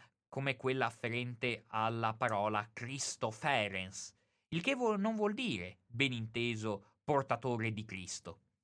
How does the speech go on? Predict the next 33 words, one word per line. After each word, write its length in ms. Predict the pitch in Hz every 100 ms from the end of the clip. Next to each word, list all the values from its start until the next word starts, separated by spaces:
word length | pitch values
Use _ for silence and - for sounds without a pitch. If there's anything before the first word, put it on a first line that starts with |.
| _ _
bensì 400 | - 190 214 302
vuol 180 | 254 214
dire 460 | 226 247 208 180 _
portatore 640 | - 214 226 233 277 247 -
a 180 | 277 -
Cristo, 600 | 156 101 - - - - _ -
oppure 440 | 175 - 294 262
portatore 640 | 220 220 214 214 285 254 -
attraverso 1080 | 247 247 - 226 277 254 120 - - - -
Cristo. 720 | 131 120 107 - - 107 - _ _ _
Questo 340 | - 311 311 -
è 40 |
il 60 | 127
modo 340 | 135 151 123
in 80 | 120
cui 180 | 113 127
Colombo 480 | 131 127 139 131 117
firma 460 | - 170 151 123
i 40 | 117
suoi 180 | 107
ultimi 340 | 110 113 107 98
scritti. 440 | - 90 85 _ _ _ -
Nessuno 480 | 131 123 - 226 170
storico 420 | - 208 214 180
ben 160 | 156 147
inteso 340 | 143 202 165
ha 40 |
ancora 260 | 147 196 196
la 140 | 156
certezza 440 | 139 143 - 190 156
assoluta 400 | - 180 202 165
di 140 | 143
cosa 460 | - 240 175 110